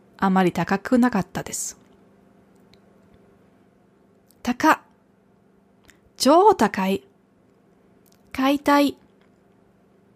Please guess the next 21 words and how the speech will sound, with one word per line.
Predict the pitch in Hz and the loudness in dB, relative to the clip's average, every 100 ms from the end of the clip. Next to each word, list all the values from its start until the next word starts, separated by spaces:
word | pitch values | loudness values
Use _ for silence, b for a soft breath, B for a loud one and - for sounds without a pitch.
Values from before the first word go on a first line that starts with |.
| _ _ _ _ _ - _ _ _ _ | _ _ _ _ _ -20 _ _ _ _
こ | 262 | 2
れ | 277 | 4
を | 214 | 4
買 | - 233 262 | 2 0 0
い | |
た | 269 262 | 0 0
い。 | 247 - _ _ _ _ _ _ _ _ _ _ _ _ _ _ _ _ _ _ _ _ _ | 0 -6 _ _ _ _ _ _ _ _ _ _ _ _ _ _ _ _ _ _ _ _ _
購 | 220 220 233 | 0 2 4
入 | 233 240 247 | 4 4 2
す | - 233 | 2 0
る。 | 226 208 - _ _ _ _ _ _ _ _ _ _ _ _ _ _ _ _ _ | 2 0 -6 _ _ _ _ _ _ _ _ _ _ _ _ _ _ _ _ _
欲 | - 262 | -4 0
し | - 302 285 220 | 2 2 2 2
い。 | - - _ _ _ _ _ _ _ _ _ _ _ _ _ _ _ _ _ _ _ _ _ _ _ _ _ _ _ _ _ - | 0 -8 _ _ _ _ _ _ _ _ _ _ _ _ _ _ _ _ _ _ _ _ _ _ _ _ _ _ _ _ _ -2
欲 | 214 | -2
し | - | -2
く | - 247 | 0 2
な | 240 233 | 4 2
い。 | 208 - _ _ _ _ _ _ _ _ _ _ _ _ _ _ _ - _ _ _ | 0 -8 _ _ _ _ _ _ _ _ _ _ _ _ _ _ _ -20 _ _ _
こ | - 269 | 2 4
れ、 | 269 - | 4 2